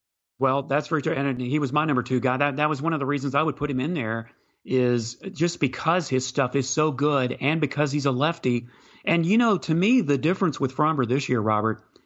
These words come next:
as opposed to previous seasons, he just seems to be getting it together mentally. And we all know pitching, there is so much put on the mentality of a pitcher and getting command of his pitches. He's not walking nearly as many batters.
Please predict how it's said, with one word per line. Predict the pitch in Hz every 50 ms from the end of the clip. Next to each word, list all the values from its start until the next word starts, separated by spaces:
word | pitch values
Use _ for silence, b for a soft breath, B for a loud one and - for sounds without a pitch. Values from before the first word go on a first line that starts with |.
| b b
as | b 135 113
opposed | 113 - 131 131 123 117 -
to | -
previous | - 147 185 240 240 208 139 113 -
seasons, | 117 107 92 107 98 98 - _ _ _ _ _ _ _ _ _ _ _ _ -
he | 147 170 196
just | 185 220 220 208 -
seems | - 214 214 214 202 185
to | - 185 180
be | 156 175 165
getting | 135 135 170 175 180 196 196 190
it | 185 185
together | - 180 147 135 160 160 156 160 156
mentally. | 147 139 147 160 185 190 - 151 127 110 101 101 104
And | 107 110
we | 117 135 143
all | 147 165 170
know | 170 175 185 185 147
pitching, | - - 165 175 - - 160 156 156 139 - b b b b b b b
there | 151 156 151
is | 156 147
so | - - - 180 196 208 208 208 208 208 202 202
much | 190 180 180 196 185 - - - - -
put | - 165 190 185
on | 170 165 160
the | 151
mentality | 156 151 135 - 165 170 180 180 170 151 143 135
of | 123 120
a |
pitcher | 113 120 156 156 - - 127 113 110 b b b b b b b b
and | - 147 143 131
getting | 135 165 175 175 170 147
command | - - 143 143 143 143 143 156 165 170 170 160
of | 151 135
his | 139 131 -
pitches. | - - 160 180 - - 120 92 95 - - - _ _ _ _ _ _ _ _
He's | - - 120
not | 151 156 -
walking | 156 160 165 160 - 160 151 147 156
nearly | 160 165 180 196 226 247 254 240 196 165 151
as | 139 117
many | 131 139 127 120
batters. | 107 110 107 104 107 107 113 117 117